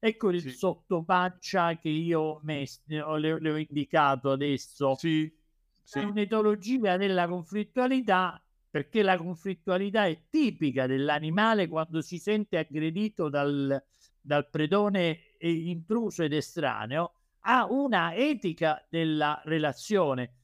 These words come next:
Speaker 1: perché il conflitto giudiziario ha come obiettivo comunque imprescindibile la tutela dei diritti del singolo e non la tutela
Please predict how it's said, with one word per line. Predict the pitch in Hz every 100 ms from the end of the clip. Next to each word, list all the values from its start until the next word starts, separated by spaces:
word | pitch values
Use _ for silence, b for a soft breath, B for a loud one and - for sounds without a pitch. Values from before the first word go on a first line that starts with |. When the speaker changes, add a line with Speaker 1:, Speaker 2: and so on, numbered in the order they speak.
| _
Speaker 1:
perché | 240 247 269 175 156 -
il | 202 214
conflitto | 214 214 - 233 285 - _ 208 185 175 - -
giudiziario | 123 233 220 190 - - 143 113 107 113 120
ha | 180 226 -
come | - 262 269 233 202 190 -
obiettivo | 165 165 190 175 - 208 151 127 123 - _ _ _ _
comunque | 220 247 294 294 175 139 151 143 139 - _ _ _
imprescindibile | 185 196 185 185 - 196 196 196 156 123 135 135 156 - _ _
la | 185 214
tutela | 214 254 247 202 156 139 135
dei | 170 175
diritti | 208 214 175 - 135
del | 160 208
singolo | - 247 254 254 262 254 -
e | 202
non | 220 180 175
la | 165
tutela | 196 214 - 143 135 127